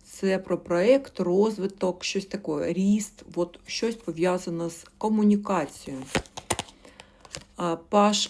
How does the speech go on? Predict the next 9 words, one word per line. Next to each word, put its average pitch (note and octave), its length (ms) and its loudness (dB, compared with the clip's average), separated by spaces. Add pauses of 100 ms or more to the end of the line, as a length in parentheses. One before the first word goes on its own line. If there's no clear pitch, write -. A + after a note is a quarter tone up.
жезлів, E3+ 680 -2 (160)
дивіться, F3 580 -2 (120)
це G3 480 2 (220)
свіжа F#3 880 -2
енергія, G#3+ 640 0
це - 460 -2
інтерес, F#3 920 -2
флірт, F#3 500 -2
вогник. F3 640 0